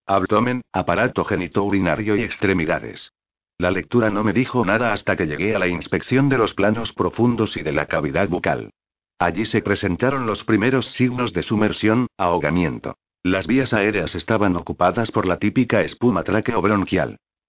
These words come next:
La glotis se hallaba igualmente taponada por dicha espuma ciento quince.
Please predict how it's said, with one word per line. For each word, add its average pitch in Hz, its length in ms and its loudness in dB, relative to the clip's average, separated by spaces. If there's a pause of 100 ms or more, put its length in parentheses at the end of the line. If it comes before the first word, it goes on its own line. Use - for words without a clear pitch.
(160)
La 85 120 2
glotis 104 460 2
se - 160 -2
hallaba 104 340 2
igualmente 92 680 0
taponada 98 560 0
por 85 160 0
dicha 107 300 -2
espuma 113 420 0
ciento 104 380 2
quince. - 420 -2